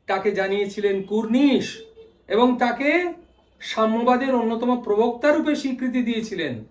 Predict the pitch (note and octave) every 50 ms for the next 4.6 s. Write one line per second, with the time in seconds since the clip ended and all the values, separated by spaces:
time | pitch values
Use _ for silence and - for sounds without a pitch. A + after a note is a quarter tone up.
0 | _ _ _ _ _ - D#3 F3 F3 F#3+ G#3 G#3+ A#3 G#3+ - - G3 E3 E3+ F3
1 | F#3+ A3+ C4 C#4+ E4 D4+ D#4+ D#4 D4+ D4 C4+ C4 B3+ B3 A#3 G#3 G#3 F#3 F3 D#3+
2 | C3 A#2 G#2+ - - _ _ _ _ _ _ _ _ _ _ _ _ _ _ _
3 | _ _ _ _ _ - G3 A3 B3 B3+ B3 C#4+ B3 G3 E3+ F3 G#3 A3 - -
4 | A#3 D4 D#4+ E4 E4+ E4 D#4 A#3+ F3 - -